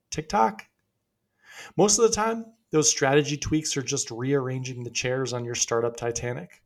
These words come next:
Whenever something isn't selling, one of two things is usually wrong. First,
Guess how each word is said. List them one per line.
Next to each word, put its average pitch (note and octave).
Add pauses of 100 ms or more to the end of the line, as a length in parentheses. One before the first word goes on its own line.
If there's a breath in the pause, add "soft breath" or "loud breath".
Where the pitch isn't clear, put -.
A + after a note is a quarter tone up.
(600 loud breath)
Whenever F#3+
something E3
isn't D3
selling, D3 (100)
one B2+
of -
two -
things A#2
is A#2+
usually A#2
wrong. A2+ (800 loud breath)
First, -